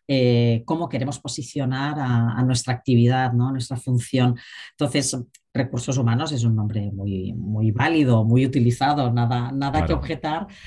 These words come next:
Speaker 1: con compañías y organizaciones que lo siguen utilizando, ¿no? Pero yo creo que la evolución,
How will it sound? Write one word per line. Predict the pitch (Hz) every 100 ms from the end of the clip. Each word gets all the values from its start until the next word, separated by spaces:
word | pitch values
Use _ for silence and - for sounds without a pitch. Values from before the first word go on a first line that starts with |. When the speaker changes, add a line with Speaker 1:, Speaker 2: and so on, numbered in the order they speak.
| - _
Speaker 1:
con | 165 147 135
compañías | 143 123 135 139 143
y | 156
organizaciones | 160 147 135 135 143
que | 170
lo | 151
siguen | - 135 160
utilizando, | 156 135 120 127 127 120 110
¿no? | 185 - - -
Pero | 160
yo | 202
creo | 262 269
que | 240
la | 185
evolución, | 147 143 123 - 180 202 170 262